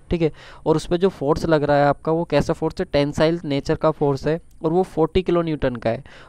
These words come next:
और उसका जो modulus of elasticity है वो भी हमको गिवन है टू हंड्रेड गीगा पास्कल। तो आप लोग को ये बताना है कि उसमें जो इलोंगेशन आने वाला है वो कितना इलोंगेशन आने वाला है। इसका सही आंसर बताएंगे गाइस, सही आंसर क्या होगा? सब लोगों का सही आंसर आना चाहिए।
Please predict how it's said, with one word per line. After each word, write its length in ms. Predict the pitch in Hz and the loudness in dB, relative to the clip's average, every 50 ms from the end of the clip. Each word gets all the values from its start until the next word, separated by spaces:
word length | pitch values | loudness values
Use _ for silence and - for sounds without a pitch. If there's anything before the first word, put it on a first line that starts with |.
| - | -4
और 80 | - 151 | -4 -4
उसका 160 | 151 - 185 | 0 0 2
जो 120 | 175 185 185 | 2 2 0
modulus 460 | 165 143 135 139 139 156 165 170 - | 2 0 0 0 2 2 0 2 2
of 160 | 175 165 - | -2 -2 2
elasticity 540 | 156 156 160 160 - 165 - - 165 160 170 | 2 2 2 0 -4 -8 -6 -6 -4 -2 0
है 120 | 165 170 | 0 0
वो 200 | 165 147 139 143 | 2 2 0 0
भी 120 | 143 165 165 | 0 0 -2
हमको 260 | 165 160 156 175 170 | -4 -2 -2 -4 -2
गिवन 300 | 156 143 139 143 151 156 | -2 0 -2 -2 -2 -4
है 60 | 165 | -4
टू 160 | - - 160 | -4 -4 -6
हंड्रेड 380 | 147 151 143 143 147 151 156 151 | -4 -4 -4 -2 -2 -2 -2 -2
गीगा 280 | 143 131 127 127 139 | -4 -4 2 4 2
पास्कल। 460 | 131 - - 110 - - - - 127 139 - - - - - - | 4 4 0 -2 -2 -6 -6 -8 -8 -8 -10 -20 -20 -20 -10 -4
तो 60 | - - | -4 0
आप 280 | - 147 147 151 - | 2 2 2 2 2
लोग 140 | 165 170 170 | 0 -2 0
को 100 | - 190 | 0 -2
ये 220 | 180 151 143 156 | 0 2 0 0
बताना 360 | 160 160 156 - 156 151 151 156 | 2 0 0 0 0 0 0 0
है 140 | 156 165 | -2 -2
कि 100 | 160 - | -2 -2
उसमें 220 | 175 165 - 175 170 | -4 -4 -4 -6 -4
जो 80 | 185 | -4
इलोंगेशन 580 | 151 - 135 135 139 147 151 151 151 - 175 156 | -2 0 0 0 0 0 0 -2 -2 -2 -2 -2
आने 220 | 139 135 143 151 | 0 0 0 0
वाला 200 | 151 147 147 147 | 2 2 2 2
है 100 | 151 156 | 2 2
वो 80 | 165 165 | 2 0
कितना 320 | - - - - 147 156 | -2 -6 -8 -4 -2 -2
इलोंगेशन 500 | 156 147 139 139 139 131 131 131 - 139 | 0 0 0 0 0 -2 -4 -4 -4 -4
आने 220 | 131 120 117 117 113 | -4 -4 -2 -2 -2
वाला 160 | 110 113 - | -2 -2 -2
है। 40 | - | -4
इसका 180 | - - 160 | -4 -4 -6
सही 260 | 156 - 147 143 147 156 | -4 -2 -2 -2 0 -2
आंसर 240 | 151 147 151 170 | -2 -2 -4 -4
बताएंगे 400 | 160 139 139 - 135 139 143 147 | -2 -2 -2 -2 -2 -4 -2 -2
गाइस, 160 | 143 143 151 - | 0 0 -2 0
सही 220 | - 131 135 143 | -4 -4 -4 -2
आंसर 280 | 139 135 131 - 147 143 | -4 -4 -4 -4 -6 -2
क्या 140 | - 131 | 0 0
होगा? 280 | 120 110 110 107 _ - | 2 2 0 -4 _ -20
सब 240 | - - - 135 135 | -10 -6 -6 -2 0
लोगों 160 | 147 147 147 | 0 0 0
का 120 | 143 - 160 | 0 0 0
सही 180 | - - 147 | 0 0 -2
आंसर 300 | 147 147 147 143 - 147 | 0 -2 -2 -2 0 0
आना 180 | 143 139 139 147 | 0 0 0 -2
चाहिए। 280 | 143 - 143 143 151 | -2 -2 -4 -4 -4